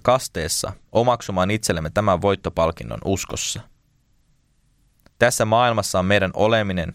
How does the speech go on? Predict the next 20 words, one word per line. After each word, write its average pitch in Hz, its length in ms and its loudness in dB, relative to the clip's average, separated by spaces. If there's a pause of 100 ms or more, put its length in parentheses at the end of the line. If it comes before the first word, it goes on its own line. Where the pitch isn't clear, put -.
(100)
ja 76 100 0
eläminen, 92 520 0 (240)
kunnes 104 280 -2
täältä 110 300 2
eriämme. 82 640 0 (1500)
Täällä 110 280 4
meitä 101 220 -2
kohtaavat 92 460 0
monet 101 400 0
vaivat. - 560 -2 (600)
Heikkous, 101 760 0 (100)
sairaudet, 95 840 0 (120)
elatuksen 110 560 2
murheet, 98 640 -2 (320)
viimein 98 380 2
kuolema. 85 560 -2 (1800)
Paljon 123 280 2
tässä 98 260 0
maailmassa 95 500 0
itketään - 560 -6